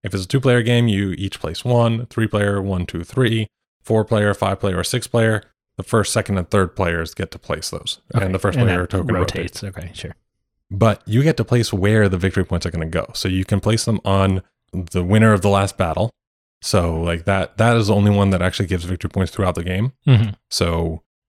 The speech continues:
Speaker 1: if there's any victory points on there and there's a battle, whoever wins that gets the victory points.
Speaker 2: Okay.
Speaker 1: Then you have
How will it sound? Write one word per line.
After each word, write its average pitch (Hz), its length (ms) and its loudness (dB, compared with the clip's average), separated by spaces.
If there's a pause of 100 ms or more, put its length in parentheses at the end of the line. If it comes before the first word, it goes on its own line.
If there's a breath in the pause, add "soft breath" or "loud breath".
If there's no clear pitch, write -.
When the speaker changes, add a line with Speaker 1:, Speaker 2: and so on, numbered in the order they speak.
(140)
Speaker 1:
if 98 160 2
there's 98 240 2
any 101 180 0
victory 98 260 -2
points 95 240 -2
on 90 100 -2
there 90 140 -2
and 85 140 -4
there's 85 160 -4
a 82 40 -10
battle, 107 380 4
whoever 90 260 0
wins 90 300 0
that 87 220 -4
gets 85 200 -8
the 82 80 -8
victory - 260 -12
points. - 300 -14 (240)
Speaker 2:
Okay. 95 200 -4 (420)
Speaker 1:
Then 113 440 6
you 101 140 4
have 90 580 0